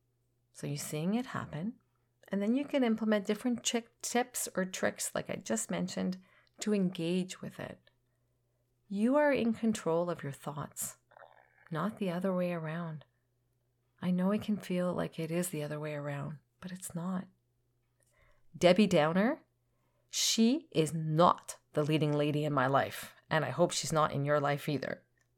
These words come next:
Okay? She can drop in and visit and share her opinions, but that's where it ends. And she is getting a time limit.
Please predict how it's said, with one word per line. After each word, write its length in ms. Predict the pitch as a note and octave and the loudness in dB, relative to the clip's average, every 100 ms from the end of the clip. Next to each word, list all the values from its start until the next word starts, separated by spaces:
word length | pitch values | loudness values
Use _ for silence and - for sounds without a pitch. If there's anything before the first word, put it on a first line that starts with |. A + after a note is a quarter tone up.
| _ _ | _ _
Okay? 540 | D#3+ D3+ D3+ D#3+ D4 - - - - - | -2 0 0 2 -2 -4 -20 -20 -20 -16
She 340 | - - - G#3+ | -6 -2 4 6
can 180 | A3+ G#3+ | 6 4
drop 340 | A3 A3 A3+ | 4 2 2
in 220 | A#3 C4 - _ | 0 -2 -12 _
and 220 | F3 E3 | 2 2
visit 440 | F#3 F#3+ B3+ D#4 - _ | 4 4 4 2 -2 _
and 160 | F3 E3+ | 0 2
share 280 | - F3 F3 | 2 2 2
her 200 | F3+ F3 | 4 2
opinions, 680 | - F#3+ G3+ F4+ F#4+ - - _ _ _ _ _ _ _ _ _ | 2 0 2 0 -6 -10 -12 _ _ _ _ _ _ _ _ _
but 200 | C3+ C3+ | -10 -4
that's 380 | C3 A#2 - - | -2 -2 -4 -6
where 140 | D3 | -4
it 100 | D#3 | -4
ends. 460 | C#3 C3 D#3 - - _ _ _ _ | -4 -4 -8 -12 -14 _ _ _ _
And 160 | D#3 C3+ | 0 2
she 240 | - D3+ | 2 2
is 120 | D#3 | 0
getting 280 | D3+ C#3+ D3+ | 0 -2 0
a 60 | D3 | -4
time 260 | - C3+ | -2 -2
limit. 360 | - - - | -2 -6 -10